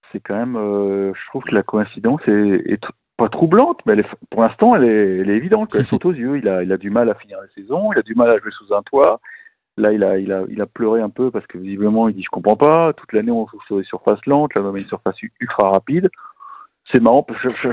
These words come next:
Speaker 1: j'avais pas entendu par les autres que la surface était ultra rapide, mais pour lui, ça allait trop vite, quoi. Ça allait trop vite. Et c'est vrai que, bah, il souffre au service, hein. Il a, et c'est pas nouveau. Je trouve que sa deuxième balle manque de, manque de vitesse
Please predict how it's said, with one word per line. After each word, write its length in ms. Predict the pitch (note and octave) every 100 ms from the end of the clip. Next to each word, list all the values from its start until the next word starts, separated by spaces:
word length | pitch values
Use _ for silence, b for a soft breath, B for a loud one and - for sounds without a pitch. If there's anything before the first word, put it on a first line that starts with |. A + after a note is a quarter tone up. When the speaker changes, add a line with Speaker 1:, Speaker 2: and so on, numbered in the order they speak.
| -
Speaker 1:
j'avais 160 | B2
pas 140 | A#2+ D#3
entendu 480 | D#3+ E3 D#3 D#3 E3+
par 160 | C#3
les 100 | B2+ B2+
autres 180 | C#3+ -
que 100 | A#2
la 80 | A2
surface 260 | A#2+ A#2+ C3+
était 160 | -
ultra 240 | A2+ - G#2+
rapide, 280 | G#2 D#3+ G3
mais 80 | -
pour 200 | - -
lui, 100 | -
ça 60 | -
allait 80 | -
trop 120 | F#2+
vite, 120 | F2+
quoi. 140 | _ _ _ b b _ _ _ _ _
Ça 60 | -
allait 120 | G#2+
trop 120 | -
vite. 180 | B2+ F3+ -
Et 80 | -
c'est 80 | B2
vrai 240 | A2 C3 D#3
que, 560 | - A2 G#2+ G#2+ G#2+ b b b b _ _
bah, 100 | G#2
il 60 | A2 -
souffre 220 | D3 -
au 60 | A2
service, 380 | B2+ B2 F3+ -
hein. 160 | G#2+ A2
Il 100 | G#2
a, 680 | G2 G2 - - - A#2 -
et 100 | G#2+ -
c'est 120 | A#2
pas 140 | D3 D#3
nouveau. 480 | D#3+ C#3 F3+ F3+
Je 80 | B2+
trouve 160 | - C#3+
que 60 | -
sa 100 | G#2+
deuxième 400 | A#2+ A#2+ A#2+ A2+
balle 340 | B2+ D3+ A#2 G2+
manque 260 | A#2 A#2+ -
de, 340 | G#2 G2+ F#2+ - _ b b _ _ B B B B B _ -
manque 160 | A2
de 80 | G#2+
vitesse 460 | G#2+ - B2+ A3